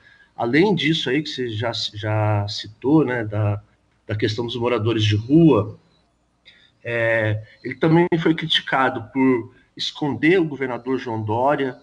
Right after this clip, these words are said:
é, durante a campanha, né? O Dória não, não, não apareceu na campanha. Dória, que tem rejeição de quarenta e nove por cento na cidade de São Paulo, é, também segundo o ibope. É, foi questionado por não,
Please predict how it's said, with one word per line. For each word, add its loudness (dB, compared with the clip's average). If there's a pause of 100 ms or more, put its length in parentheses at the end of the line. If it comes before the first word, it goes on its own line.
(320)
é, -6
durante 0
a -10
campanha, 0
né? 0
O -2
Dória 0
não, -2
não, -2 (200)
não 4
apareceu 0
na -2
campanha. -6 (360)
Dória, 2
que -12
tem -2
rejeição 0
de -6
quarenta 0
e 2
nove 0 (100)
por -6
cento -2
na -2
cidade -4
de -6
São -6
Paulo, -2 (480)
é, -14
também -2
segundo -8
o -4
ibope. -2 (1040)
É, 0
foi 2
questionado -2
por -6
não, 0